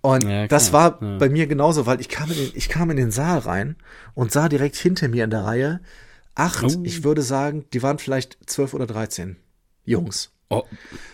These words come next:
Speaker 1: Und das, das war,
Speaker 2: Was?
Speaker 1: das
Speaker 2: Aber
Speaker 1: war auch
Speaker 2: warum?
Speaker 1: der falsche
Speaker 2: Also,
Speaker 1: Film.
Speaker 2: ja, ja, eben.
Speaker 1: Naja, die dacht-, die haben groß Leonardo DiCaprio gesehen,
Speaker 2: Ja.
Speaker 1: wussten vielleicht, ey, Wolf of Wall Street, keine Ahnung, weiß ich nicht.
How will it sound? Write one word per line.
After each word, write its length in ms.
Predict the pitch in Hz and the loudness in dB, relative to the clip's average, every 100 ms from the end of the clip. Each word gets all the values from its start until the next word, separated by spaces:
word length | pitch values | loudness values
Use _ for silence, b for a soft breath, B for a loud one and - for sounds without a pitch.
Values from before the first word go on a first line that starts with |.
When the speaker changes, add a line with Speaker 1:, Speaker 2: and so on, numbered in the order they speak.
| B B _ | B B _
Speaker 1:
Und 320 | 139 131 135 | 0 2 0
das, 200 | 120 - | -2 -2
das 220 | 135 123 135 | -2 0 4
war, 160 | 135 | 4
Speaker 2:
Was? 140 | 139 - | 4 2
Speaker 1:
das 100 | 120 | 2
Speaker 2:
Aber 100 | 127 | 2
Speaker 1:
war 60 | |
auch 40 | 123 | 4
Speaker 2:
warum? 120 | 135 | 2
Speaker 1:
der 80 | 117 | 0
falsche 380 | - 127 151 107 | 0 0 2 0
Speaker 2:
Also, 60 | |
Speaker 1:
Film. 280 | - 131 123 | -4 -2 -2
Speaker 2:
ja, 240 | 113 127 127 | 0 0 0
ja, 240 | 120 120 - | -2 -2 0
eben. 380 | 147 220 - | 2 2 0
Speaker 1:
Naja, 240 | 147 175 214 | 2 6 6
die 180 | 196 196 | 4 4
dacht-, 300 | 208 - 185 | 4 4 0
die 160 | 190 | 0
haben 240 | 156 196 190 | 2 0 2
groß 260 | 160 165 | 0 2
Leonardo 300 | 131 117 110 | 0 0 -2
DiCaprio 480 | 107 - 185 170 139 | -4 -2 -2 0 -2
gesehen, 580 | 127 123 143 131 131 113 | -2 2 4 2 0 -2
Speaker 2:
Ja. 80 | 90 | 2
Speaker 1:
wussten 300 | 160 - 135 | 2 0 -4
vielleicht, 400 | - 117 127 - | 0 4 4 2
ey, 180 | 123 | 0
Wolf 200 | 131 160 | 4 4
of 180 | 147 - | 2 2
Wall 200 | 127 156 | 6 6
Street, 200 | - - | 4 -6
keine 260 | - 139 139 | -4 -4 0
Ahnung, 340 | - 127 101 | 0 0 -2
weiß 200 | 117 151 | -2 -2
ich 140 | 147 139 | -2 -6
nicht. 240 | 135 - | -6 -8